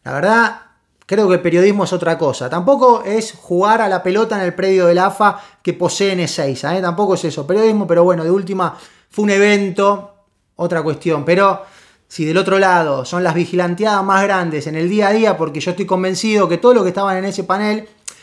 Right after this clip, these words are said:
muchos semáforos habrán pasado en rojo, con la diferencia que no tenían a ningún pelotudo que les dijera, "Ah, pasó en rojo, pasó en rojo, pasó en rojo". Pará, flaco, ¿qué te pasa?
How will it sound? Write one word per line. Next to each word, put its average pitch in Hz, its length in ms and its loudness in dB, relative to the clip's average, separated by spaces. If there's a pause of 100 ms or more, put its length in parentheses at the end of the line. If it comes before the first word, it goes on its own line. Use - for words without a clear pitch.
(320)
muchos 240 440 2
semáforos 180 560 -2
habrán 160 240 -4
pasado 165 380 -2
en 165 60 -2
rojo, 180 500 0 (160)
con 170 160 -4
la 170 80 2
diferencia 202 580 0
que 202 320 -2 (200)
no 196 120 -2
tenían 214 300 0
a 196 100 -2
ningún 208 300 0
pelotudo 214 560 2
que 185 100 0
les 175 120 0
dijera, 220 600 -2
"Ah, 320 80 -8
pasó 320 260 -4
en 302 60 -6
rojo, 330 500 -2
pasó 320 280 -2
en 302 60 -6
rojo, 330 420 0
pasó 269 240 0
en 285 80 -6
rojo". 302 240 -4
Pará, 247 400 -4
flaco, 277 260 -6
¿qué 320 60 -4
te 254 120 -6
pasa? 110 540 -14